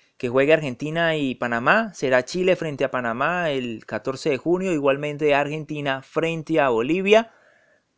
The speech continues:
Queda destacar que el nivel de Chile no es el mismo, eh, demostrado en la pasada Copa América dos mil quince en Chile, donde fue campeón frente a Argentina.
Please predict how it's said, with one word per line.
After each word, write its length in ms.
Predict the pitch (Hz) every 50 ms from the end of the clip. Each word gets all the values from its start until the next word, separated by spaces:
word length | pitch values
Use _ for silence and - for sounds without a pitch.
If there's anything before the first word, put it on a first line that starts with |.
| _ _ _ _ _ _ _ _ _ _ _ _ _ _ _
Queda 200 | - 151 151 156
destacar 580 | 165 165 156 - 151 131 - - 139 135 139 -
que 260 | - 165 165 165 160
el 100 | 151 143
nivel 280 | 135 120 123 127 131
de 140 | 131 151 151
Chile 240 | - - 165 156 156
no 80 | 156 151
es 100 | 139 151
el 120 | 147 147
mismo, 540 | 156 170 185 175 175 175 170 170 151 147 _ _ _ _ _ _ _ _ _ _ _ _ _ _
eh, 320 | - 98 98 98 95 90 90
demostrado 840 | 104 110 110 107 101 - - - 135 131 135 143 147 147 147 143 131
en 80 | 131 120
la 140 | 110 107
pasada 460 | - 104 104 - 127 123 127 131 131 -
Copa 160 | 139 - 143
América 580 | 143 139 143 147 143 - 143 127 110 101 - _ _ _ _ _ _
dos 340 | _ - 120 110 107 107 120
mil 560 | 123 123 127 135 139 147 151 156 156 147 143 _ _ _ _ _ _ _ _ _
quince 680 | - 180 190 190 190 170 - 190 185 175 160 147 127
en 120 | 120 127 123
Chile, 520 | - - 190 208 208 226 240 277 254 - _ _
donde 240 | 139 131 120 113 110
fue 180 | - 131 131
campeón 560 | - 156 156 147 131 117 120 131 147 147 139 - _ _ _ _
frente 520 | _ - - - 127 123 120 113 - 117 113
a 60 | 110
Argentina. 680 | 107 113 113 107 110 - 165 175 185 202 104 220 220